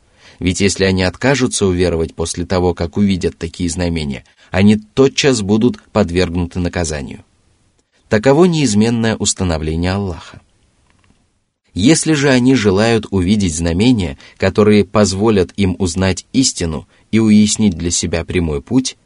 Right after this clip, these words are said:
то пророк Мухаммад уже показал им неопровержимые знамения и привел им убедительные доводы,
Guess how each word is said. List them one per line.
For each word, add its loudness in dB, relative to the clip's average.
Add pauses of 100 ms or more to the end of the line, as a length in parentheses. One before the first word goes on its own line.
(360)
то 2
пророк 2
Мухаммад -2
уже -2
показал 0
им 2
неопровержимые -2
знамения -2 (320)
и 2
привел 2
им 0
убедительные 0
доводы, -2